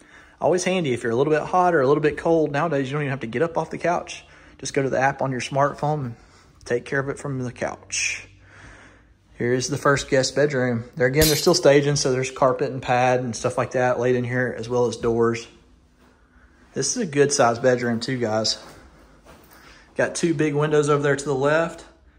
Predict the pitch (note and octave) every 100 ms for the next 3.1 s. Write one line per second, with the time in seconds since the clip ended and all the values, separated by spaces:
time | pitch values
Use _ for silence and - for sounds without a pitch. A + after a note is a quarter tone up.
0 | - - - - - - D#3+ E3 E3 D3+
1 | - D#3 - A3 F#3+ F3+ E3+ D#3 C#3 -
2 | - E3+ - E3+ D#3 C3 C#3 D#3+ E3+ E3
3 | -